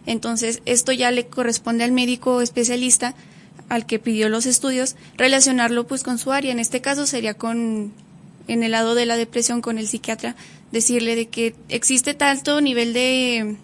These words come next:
de inflamación en su paciente, pero no se sabe en qué órgano en este caso. Entonces, también a través de los anticuerpos se puede saber que existe un bajo nivel de,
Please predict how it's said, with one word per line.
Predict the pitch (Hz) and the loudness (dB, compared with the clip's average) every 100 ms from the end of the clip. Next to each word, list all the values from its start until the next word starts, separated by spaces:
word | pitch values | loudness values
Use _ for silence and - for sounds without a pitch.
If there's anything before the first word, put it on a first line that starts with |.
| - | -2
de | |
inflamación | 240 226 226 226 - 233 254 - - - | 0 0 0 2 2 0 -2 -8 -20 -10
en | - 262 | -2 0
su | 262 | 0
paciente, | 240 240 277 302 302 - - - - - | 0 0 2 0 -2 -8 -12 -20 -12 0
pero | 233 240 | 2 4
no | 240 240 | 4 4
se | 254 | 4
sabe | 254 269 269 285 | 6 6 6 4
en | 262 220 | 4 2
qué | 226 220 - - - - | -2 -2 -10 -20 -20 -2
órgano | 254 269 262 240 | 2 4 4 2
en | 226 | 0
este | 220 220 | -2 -4
caso. | 240 254 - - - - - - - | -2 -2 -4 -10 -20 -20 -20 -20 -6
Entonces, | 233 220 233 233 226 | -4 -2 -2 -2 -2
también | 240 240 254 | 0 0 0
a | |
través | 277 262 240 | 0 2 2
de | 262 | 2
los | 269 | 2
anticuerpos | 262 247 247 277 269 262 - 254 247 247 - - - | 0 -2 0 2 4 2 0 0 0 -2 -8 -20 -6
se | 247 | -4
puede | 226 233 233 | 0 2 2
saber | 240 226 233 | 2 2 0
que | 240 | 0
existe | 240 233 220 - 240 | 0 2 2 4 4
un | 240 240 240 | 4 2 2
bajo | 240 240 254 | 2 2 0
nivel | 247 240 226 | 2 2 0
de, | 226 240 233 226 214 | 0 0 0 0 -4